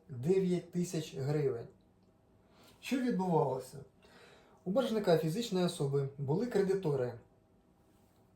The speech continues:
Дві банківські установи: Акцентбанк і «Універсалбанк», це Монобанк. Далі серед боргів у нього також були Державна митна служба на сімсот сімдесят три тисячі гривень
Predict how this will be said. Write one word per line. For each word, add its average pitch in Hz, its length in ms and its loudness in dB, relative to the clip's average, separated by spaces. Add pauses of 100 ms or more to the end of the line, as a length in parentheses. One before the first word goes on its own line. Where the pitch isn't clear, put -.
(200)
Дві 131 360 -4
банківські 175 500 2
установи: 139 480 0
Акцентбанк 165 680 0 (180)
і 180 140 -2
«Універсалбанк», 143 1040 -2
це 139 100 -2
Монобанк. 135 560 -4 (520)
Далі 226 380 2 (640)
серед 196 280 2
боргів 143 440 2
у 143 40 2
нього 185 300 4
також 165 300 0
були 139 320 2
Державна 147 760 2
митна 143 440 2
служба 127 580 -4 (440)
на 156 140 2
сімсот 175 500 2
сімдесят 160 600 0
три 165 160 0
тисячі 156 500 -4
гривень 151 520 0